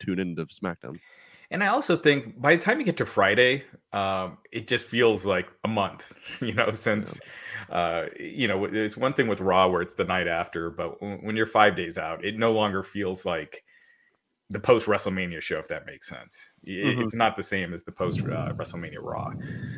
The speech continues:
Speaker 2: So, uh, overall, I mean, last week, um, the, the week before, they had the Andre the Giant Battle Royal, which did insane numbers in those quarters. Um, so for this to basically be just a little down from last week and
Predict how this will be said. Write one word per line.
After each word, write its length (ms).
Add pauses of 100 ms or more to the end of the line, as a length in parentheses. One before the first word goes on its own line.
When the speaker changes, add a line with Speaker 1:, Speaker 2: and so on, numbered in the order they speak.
Speaker 2:
So, 340
uh, 200 (180)
overall, 560
I 80
mean, 200
last 340
week, 380
um, 420
the, 180
the 140
week 160
before, 240
they 80
had 160
the 80
Andre 240
the 80
Giant 340
Battle 240
Royal, 240
which 200
did 260
insane 580
numbers 420
in 60
those 200
quarters. 540 (560)
Um, 440
so 260
for 200
this 260
to 320 (160)
basically 360
be 220
just 220
a 40
little 240
down 280
from 180
last 320
week 320 (160)
and 380